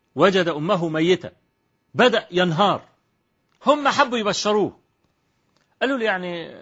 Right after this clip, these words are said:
الحمد لله، لا تغضب يعني وما تزعلش، وكلنا لها و-، والحمد لله نطقت الشهادة قبل ما تموت، إحنا لقناها الشهادة، 'أشهد أن لا إله إلا محمد رسول الله.'" قال: "كفرتوها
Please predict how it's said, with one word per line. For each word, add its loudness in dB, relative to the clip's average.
الحمد -2
لله، 2
لا -2
تغضب -4
يعني -2
وما -10
تزعلش، -2
وكلنا -8
لها -2
و-، -12
والحمد 0
لله 0
نطقت 2
الشهادة 0
قبل 4
ما 4
تموت، -2
إحنا 0
لقناها 4
الشهادة، 2
'أشهد -6
أن -4
لا 2
إله 0
إلا -2
محمد -8
رسول -6
الله.'" -14
قال: -6
"كفرتوها 4